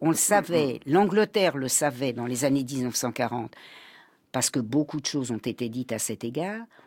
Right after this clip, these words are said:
On ne le sait plus aujourd'hui parce qu'on nous a tellement seriné le contraire que on nous explique aujourd'hui que finalement c'est à cause du pacte germano-soviétique que la France a été accablée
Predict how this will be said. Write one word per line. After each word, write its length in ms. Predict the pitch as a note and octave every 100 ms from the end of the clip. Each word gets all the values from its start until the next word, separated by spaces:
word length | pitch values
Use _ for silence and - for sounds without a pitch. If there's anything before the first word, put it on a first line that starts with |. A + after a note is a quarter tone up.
| _ E3
On 100 | F3+
ne 140 | F3+
le 120 | E3
sait 200 | D#3+ F#3
plus 180 | - D#3
aujourd'hui 500 | C3 C3 D#3 A3+ C4+
parce 200 | G#3+ D3
qu'on 120 | D#3+
nous 240 | C#3+ C#3+ C3+
a 60 |
tellement 460 | C3 B3 C4 A#3 G3
seriné 500 | - F3 D3+ C#3 C3
le 60 |
contraire 720 | A#2+ D#3 E3 - A3+ B3 C4 B3+ - - - - _ _
que 320 | - A3+ A#3+ -
on 140 | F3
nous 260 | F#3+ F3 D3
explique 440 | D#3+ - E3 D3
aujourd'hui 720 | C3+ A#2+ C#3 C3 D#3 A3+ C4 B3+
que 320 | F#3+ G#3 G#3+
finalement 460 | - E3+ C3 B2 F3+
c'est 120 | F3
à 40 | C#3+
cause 240 | G3 F#3+ - -
du 100 | D3
pacte 260 | C3+ F#3 D#3+
germano-soviétique 920 | E3 B2+ C3+ D3 - A2+ A#2 - G3+
que 80 | F3+
la 160 | C#3+ A2+
France 340 | - F#3+ -
a 60 | C3+
été 200 | - C#3
accablée 680 | G2+ C3+ A#2+ C3 G#3 A#3+